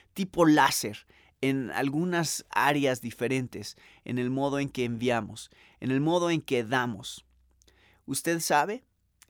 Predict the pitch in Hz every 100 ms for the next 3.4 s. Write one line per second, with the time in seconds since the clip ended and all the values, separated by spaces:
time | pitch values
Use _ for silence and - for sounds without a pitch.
0 | - 202 - 175 147 151 139 110 104 113
1 | 101 - - - 147 165 156 127 131 -
2 | 131 156 165 - 139 147 127 - 113 101
3 | 104 113 151 151